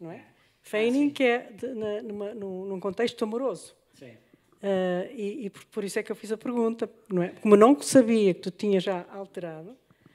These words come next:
Speaker 1: ficamos agora todos a saber, alguém já sabia, eu não sabia, sou a mais ignorante de todas aqui, eh, mas, mas a-, achei que vi logo quando li aquela parte, sim, pronto,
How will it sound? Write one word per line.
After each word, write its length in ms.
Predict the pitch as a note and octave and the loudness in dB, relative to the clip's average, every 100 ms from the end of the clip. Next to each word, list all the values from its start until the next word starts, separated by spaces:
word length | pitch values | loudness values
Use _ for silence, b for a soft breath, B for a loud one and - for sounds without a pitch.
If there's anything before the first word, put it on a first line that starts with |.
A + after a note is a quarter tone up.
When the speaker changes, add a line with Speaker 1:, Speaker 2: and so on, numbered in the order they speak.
| b | b
Speaker 1:
ficamos 360 | - - A3 G3+ | -18 -6 -6 -4
agora 240 | G#3 G3 | -6 -6
todos 240 | F#3 G#3+ G3+ | -8 -10 -10
a 60 | |
saber, 280 | F#3+ F3+ G3 - - | -12 -10 -12 -12 -20
alguém 280 | A3+ G3+ G#3 | -16 -10 -8
já 140 | G3 | -8
sabia, 500 | F#3 G3+ F3 G3+ A3 A#3 | -12 -14 -14 -12 -12 -10
eu 120 | G3 | -8
não 80 | F#3 | -8
sabia, 460 | - E3 E3+ F#3+ A#3+ | -10 -14 -12 -12 -14
sou 340 | - F#3+ F3+ - | -14 -14 -14 -16
a 60 | |
mais 240 | F3 E3+ D#3+ | -12 -12 -10
ignorante 400 | D#3+ D#3+ D#3+ D#3 | -10 -10 -12 -14
de 60 | - | -12
todas 260 | D#3+ D#3 | -10 -8
aqui, 320 | E3+ F3 B3 - B B B B B B - | -8 -10 -14 -14 B B B B B B -12
eh, 300 | A3 G#3+ A3 | -6 -6 -4
mas, 240 | G#3+ G#3 B3+ | -6 -8 -10
mas 280 | G#3+ - - | -14 -14 -18
a-, 260 | G#3 - G3+ | -16 -16 -18
achei 300 | - F#3 F3+ | -10 -6 -6
que 400 | - G#3 G#3 - | -8 -10 -10 -14
vi 180 | G#3 G3 | -10 -8
logo 280 | G3 F3+ F3+ | -6 -6 -8
quando 280 | - G3 F3+ | -12 -14 -14
li 300 | F3+ G3 A3 | -16 -16 -16
aquela 260 | A3 G#3 | -16 -16
parte, 320 | G3+ F#3+ G#3+ - | -16 -14 -14 -8
sim, 140 | G3 | 0
pronto, 400 | E3+ D#3+ D3 - | 2 2 -4 -12